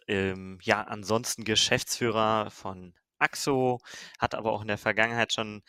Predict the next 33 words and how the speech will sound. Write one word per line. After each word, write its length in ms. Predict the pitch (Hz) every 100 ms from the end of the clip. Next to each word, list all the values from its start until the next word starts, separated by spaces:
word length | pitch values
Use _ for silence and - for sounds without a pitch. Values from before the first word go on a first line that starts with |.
| - -
das 180 | 110
ein 320 | 110 - 110 117
oder 240 | 110 110
andere 280 | 113 110 104
gemacht 400 | 101 101 110 -
und 60 |
ich 140 | 104 98
freue 180 | - 107
mich, 100 | 107
dass 200 | 107 110
er 80 |
sich 160 | 98 98
heute 180 | 104 -
die 100 | 98
Zeit 280 | - 101 -
genommen 360 | 101 95 98
hat, 280 | 101 98 - - - -
hier 240 | - 165
uns 200 | 139 127
ein 80 | 120
bisschen 260 | 139 - 110
was 240 | 110 -
zu 300 | - 104 98 - _ - - -
ihm 180 | 135 127
als 220 | 113 117
Unternehmer 680 | 117 110 104 135 151 139 -
und 300 | 110 107 -
auch 180 | 101 98
zu 160 | -
seinem 240 | 95 92 95
Unternehmen 400 | 92 87 90 90
zu 120 | -
erzählen. 300 | 90 - -